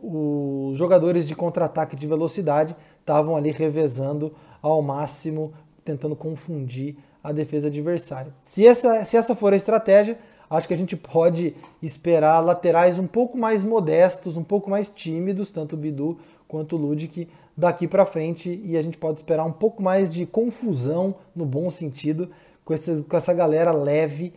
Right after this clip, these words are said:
que tá jogando ali no ataque. Pontos positivos, jogadores certos nas posições certas, como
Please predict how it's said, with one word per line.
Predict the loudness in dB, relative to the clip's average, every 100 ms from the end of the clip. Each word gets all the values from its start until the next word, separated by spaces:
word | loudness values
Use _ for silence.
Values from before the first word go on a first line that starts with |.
| _ _ _
que | -12
tá | 0 0
jogando | 2 0 0 2
ali | 2 2
no | -4
ataque. | -6 -12 -18 _
Pontos | 4 4 6 0
positivos, | 2 2 2 -2 2 2 2 0
jogadores | 2 2 2 0 -2
certos | 2 6 6 6 0 -2
nas | -2
posições | -2 0 0 -2 -8 -8
certas, | 2 6 6 2 -8 -8 _ _ _
como | 6 6 6 2